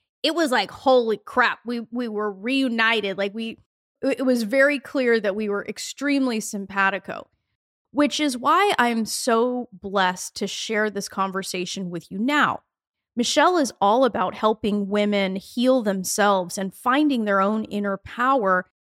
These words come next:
using Chinese medicine and other modalities to heal themselves, heal their fertility, heal their heart, and, and so many other things. So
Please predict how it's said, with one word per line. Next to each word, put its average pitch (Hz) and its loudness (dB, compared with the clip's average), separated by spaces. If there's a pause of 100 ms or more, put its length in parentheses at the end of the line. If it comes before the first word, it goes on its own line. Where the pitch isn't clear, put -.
(240)
using 214 0
Chinese 208 -2
medicine 196 -4
and 180 -6
other 196 -4
modalities 196 -4 (360)
to 269 2
heal 240 2
themselves, 254 0 (240)
heal 220 2
their 202 0
fertility, 269 -2 (240)
heal 214 0
their 190 0
heart, 247 2
and, 208 -6
and 233 -4
so 302 2
many 254 2
other 190 -4
things. 170 -12
So 220 2